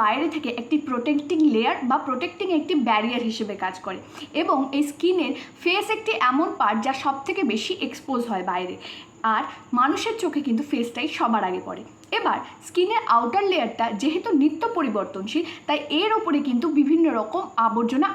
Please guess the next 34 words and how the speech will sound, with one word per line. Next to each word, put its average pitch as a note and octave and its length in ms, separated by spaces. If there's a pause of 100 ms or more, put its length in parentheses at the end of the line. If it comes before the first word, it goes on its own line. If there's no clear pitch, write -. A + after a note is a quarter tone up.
(120)
আটকায়। G#3+ 340 (260)
তার C#4 160 (100)
ফলে A#3 200 (180)
আমাদের C#4+ 280
স্কিনের E4+ 360
যে G#4 60 (100)
সতেজতাটা, B3 640 (260)
সেটা C4+ 200 (140)
নষ্ট A#3+ 240 (100)
হয়। F#3+ 120 (260)
আর A3+ 60 (120)
ফেসের G4 400
ওপরে G4+ 260
যে G4+ 40 (140)
কীভাবে E4+ 460 (160)
আমরা D4 160 (120)
বিভিন্ন C4+ 320
রকম D#4 260
এক্সপেরিমেন্ট D4 600
করি D4+ 140 (320)
আর A#3 60 (100)
সমস্ত D4+ 300 (100)
রকম F#4 160 (140)
কেমিক্যালই D4+ 540
এতে D#4 180
অ্যাপ্লাই A#3 300 (100)
করি, C4+ 140 (120)
বিভিন্ন A#3+ 260
রকম A#3+ 240
কারুকার্য C4 400 (100)
করি, A3+ 180
সেটা A3 200
তো A#3 120
আমরা A#3+ 140